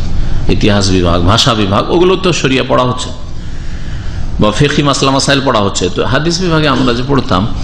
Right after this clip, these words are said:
তাতে ফিকহি মাসলা মাসাইল ক্ষেত্রে নাম বলা হইতো না,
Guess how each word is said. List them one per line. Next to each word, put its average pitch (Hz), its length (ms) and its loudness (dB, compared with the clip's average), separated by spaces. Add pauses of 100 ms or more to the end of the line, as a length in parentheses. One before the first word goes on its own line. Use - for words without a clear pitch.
(340)
তাতে 139 240 0
ফিকহি 175 360 0
মাসলা 151 300 0
মাসাইল 151 300 2
ক্ষেত্রে 147 300 0
নাম 135 520 2
বলা 127 220 2
হইতো 90 240 -4
না, 73 100 -6